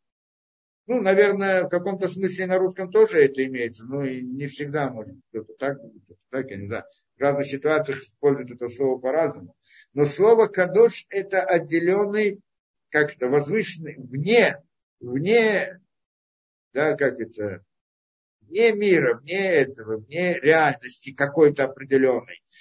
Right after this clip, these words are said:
Вот он «кадош» в этом смысле, здесь он как бы вне этого. Выделенный, отделённый,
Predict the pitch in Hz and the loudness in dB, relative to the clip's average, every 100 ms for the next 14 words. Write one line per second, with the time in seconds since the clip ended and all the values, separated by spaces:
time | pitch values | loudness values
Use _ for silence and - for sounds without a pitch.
0 | - - 143 180 165 143 156 156 202 147 | -14 -2 2 2 2 2 2 4 2 2
1 | - 117 175 - 160 147 - 175 220 - | -4 0 2 2 -4 -8 -10 -2 -2 0
2 | 147 135 123 214 220 175 151 170 165 160 | -6 -4 6 6 6 2 -2 -2 0 -2
3 | 143 160 196 - 180 156 - 104 95 - | -2 -2 -4 2 6 6 4 -10 -12 -20
4 | _ _ _ _ _ _ _ _ _ _ | _ _ _ _ _ _ _ _ _ _
5 | _ _ _ _ - - 165 180 156 135 | _ _ _ _ 0 0 4 4 2 0
6 | 110 90 - 143 147 143 170 190 202 147 | -6 -8 -2 0 2 4 6 6 6 2
7 | 123 - | -4 -16